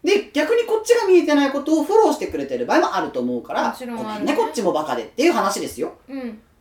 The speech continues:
Speaker 1: お互い様の話。
Speaker 2: うん。
Speaker 1: すらできなくなっちゃってんの。
Speaker 2: バカっていないせいでね。
Speaker 1: そう。
Speaker 2: てか、バカっていないせいでもっとバカになっちゃってるってことでしょ？
Speaker 1: そう、そんな感じ、そんな感じ。
Speaker 2: <laughs>
Speaker 1: 麻痺しちゃってんだよね。
Speaker 2: うーん、なんかだから、みんない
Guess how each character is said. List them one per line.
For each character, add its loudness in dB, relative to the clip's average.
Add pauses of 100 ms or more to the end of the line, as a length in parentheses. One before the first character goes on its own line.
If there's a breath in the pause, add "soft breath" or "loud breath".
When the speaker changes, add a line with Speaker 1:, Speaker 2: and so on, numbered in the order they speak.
(100)
Speaker 1:
お 2
互 4
い 2
様 4
の 6
話。 -10
Speaker 2:
う -10
ん。 -8 (280)
Speaker 1:
す -2
ら 4
で 2
き 4
な 10
く -2
な 2
っ -6
ち -6
ゃ -2
っ -18
て -10
ん -8
の。 -14 (560)
Speaker 2:
バ -8
カ -8
っ -12
て -12
い -8
な -8
い -10
せ -12
い -10
で -10
ね。 -10
Speaker 1:
そ 6
う。 -20
Speaker 2:
て -6
か、 -8
バ -2
カ 0
っ -8
て -8
い -6
な -6
い -8
せ -10
い -8
で -10
も -8
っ -20
と -8
バ -6
カ -4
に -6
な -8
っ -10
ち -14
ゃ -16
っ -20
て -20
る -20
っ -20
て -20
こ -12
と -8
で -10
し -10
ょ？ -10
Speaker 1:
そ 6
う、 6
そ 6
ん 8
な 10
感 10
じ、 8
そ 10
ん 10
な 8
感 6
じ。 0
Speaker 2:
<laughs> -
Speaker 1:
麻 6
痺 4
し -4
ち 2
ゃ 2
っ -6
て -4
ん -2
だ 0
よ 0
ね。 -4
Speaker 2:
う -6
ー - (640)
ん、 -10
な -6
ん -10
か -4
だ -2
か -4
ら、 -4
み -8
ん -8
な -6
い -6